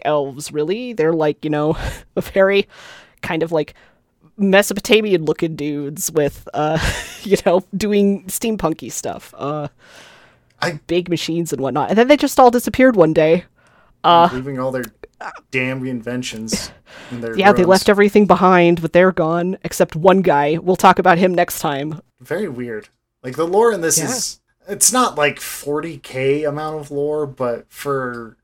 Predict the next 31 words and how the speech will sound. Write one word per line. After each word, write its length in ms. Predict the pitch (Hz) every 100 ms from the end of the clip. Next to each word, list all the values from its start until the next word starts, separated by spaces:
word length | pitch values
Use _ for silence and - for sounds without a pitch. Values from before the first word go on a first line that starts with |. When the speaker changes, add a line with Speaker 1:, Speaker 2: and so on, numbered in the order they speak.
| _
Speaker 2:
an 180 | 131 131 -
R 160 | 135
P 240 | 131 147 139
G 440 | 117 123 131 135
from 560 | 127 - 123 120 117 110
Speaker 1:
<laughs> 80 | -
Speaker 2:
two 180 | - 135
thousand 540 | 127 135 127 123 113 -
two, 500 | - 123 131 151 143 _ _ -
just 240 | 147 -
an 100 | 143
insane 920 | 139 127 123 - - - 160 165 156
Speaker 1:
Yeah. 100 | 170
Speaker 2:
amount 260 | - 120 117
of 160 | 113
lore 300 | 107 110 107
they 140 | 107 110
put 200 | - 117
into 300 | 110 110 -
this. 460 | 107 104 - - _ _
And 180 | 135 139
you 220 | 127 151
can, 160 | 180 156
Speaker 1:
Yeah. 360 | 151 147 139 147
Speaker 2:
ig-, 300 | 143 120 117 _ -
you 160 | 190
can 400 | 202 180 147 123
just 420 | - 151 143 - _
not 460 | 127 135 135 139 147
interact 540 | 139 131 123 123 120
with 180 | 117 113